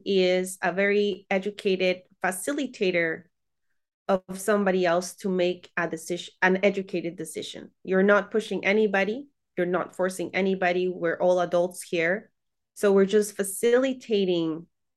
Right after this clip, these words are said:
that decision. So, and I think actually I wanna bring up some of the, one concept that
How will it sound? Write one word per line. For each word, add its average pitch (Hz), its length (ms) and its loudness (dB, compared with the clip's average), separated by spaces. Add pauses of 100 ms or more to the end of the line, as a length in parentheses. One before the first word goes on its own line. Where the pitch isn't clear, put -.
(380)
that 180 460 0
decision. 185 580 -6 (280)
So, 180 540 4 (280)
and 202 120 6
I 208 80 8
think 240 300 0
actually 202 600 0 (100)
I 190 80 2
wanna 196 200 2
bring 185 280 2
up 180 220 0 (120)
some 190 260 0
of 185 180 -4
the, 165 320 -2
one 196 240 4
concept 190 480 -2
that 170 180 -2